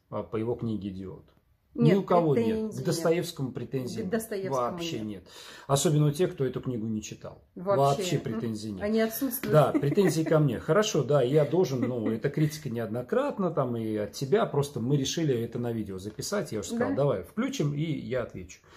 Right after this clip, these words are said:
Speaker 1: Давай, я отвечу, а, и начну с, ам, а, с темы суда. Вообще суд — это то, что, а, надлежит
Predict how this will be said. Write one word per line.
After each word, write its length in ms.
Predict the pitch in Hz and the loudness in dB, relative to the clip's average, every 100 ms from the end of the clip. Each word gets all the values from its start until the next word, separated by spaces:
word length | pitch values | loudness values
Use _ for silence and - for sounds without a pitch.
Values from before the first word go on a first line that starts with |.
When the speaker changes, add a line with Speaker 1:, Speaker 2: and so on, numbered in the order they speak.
| - - - - | -20 -20 -20 -4
Speaker 1:
Давай, 220 | 151 160 | 6 6
я 120 | 139 175 | 8 4
отвечу, 440 | 175 254 - 160 - | 2 -4 0 0 0
а, 240 | 151 139 143 | -2 0 2
и 160 | 147 | 2
начну 560 | 156 170 - 214 233 196 | 2 0 -2 -2 -2 -4
с, 260 | - - 160 | -8 -6 -2
ам, 720 | 147 143 135 135 131 139 135 | 0 0 -2 -4 -6 -6 -6
а, 380 | 131 131 131 127 | -2 -2 -4 -8
с 220 | - - | -10 -6
темы 280 | 185 190 170 | -2 0 0
суда. 520 | - 156 143 87 - _ - | -2 -2 -2 -4 -10 _ -6
Вообще 320 | 131 139 180 | -4 0 0
суд — 420 | 151 - 277 302 - - - - - | 0 0 -2 -2 -14 -18 -18 -20 -6
это 280 | - 147 165 | 0 4 2
то, 280 | 151 220 170 | 2 0 0
что, 1120 | - - 180 165 156 151 151 143 139 135 135 | -4 -4 4 6 6 4 -2 -2 0 0 -2
а, 40 | 135 | 0
надлежит 600 | 147 151 165 175 165 | 0 0 -2 0 -2